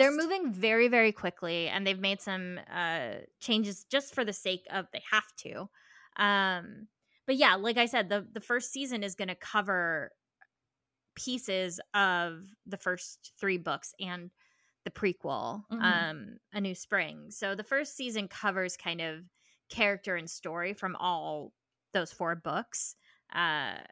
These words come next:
Speaker 1: which is great because, it, like I said, Jen and I for Tar Valon or Bust are only, we just wrapped the fourth book.
Speaker 2: Mm-hmm.
Speaker 1: Um, so we're just, like, a little bit ahead of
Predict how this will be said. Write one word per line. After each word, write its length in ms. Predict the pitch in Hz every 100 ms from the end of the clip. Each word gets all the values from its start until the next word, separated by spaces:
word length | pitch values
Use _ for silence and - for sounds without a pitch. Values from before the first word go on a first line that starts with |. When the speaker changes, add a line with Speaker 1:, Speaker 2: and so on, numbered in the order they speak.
| _ _ _
Speaker 1:
which 220 | 233 269
is 100 | 214
great 320 | 202 226 196
because, 220 | 208 208 185
it, 160 | 180
like 160 | 190 180
I 60 |
said, 300 | 180 175 175
Jen 220 | 208 190 190
and 140 | 180
I 140 | 175
for 160 | 175 180
Tar 260 | - 180 175
Valon 340 | 165 170 170
or 100 | 160
Bust 460 | 170 214 190 - 175
are 140 | 175
only, 500 | 180 175 180 180 175 185
we 100 | 196
just 340 | 196 180 -
wrapped 520 | 180 156 156 - -
the 60 | 175
fourth 380 | - 175 - _ -
book. 140 | - _ _ _ 196
Speaker 2:
Mm-hmm. 560 | 202 208 - - -
Speaker 1:
Um, 320 | 175 160 127 - -
so 160 | - 185
we're 100 | 185
just, 180 | 185 180
like, 100 | 175
a 40 |
little 280 | 175 170 165
bit 120 | 131
ahead 280 | 110 135
of 80 | 147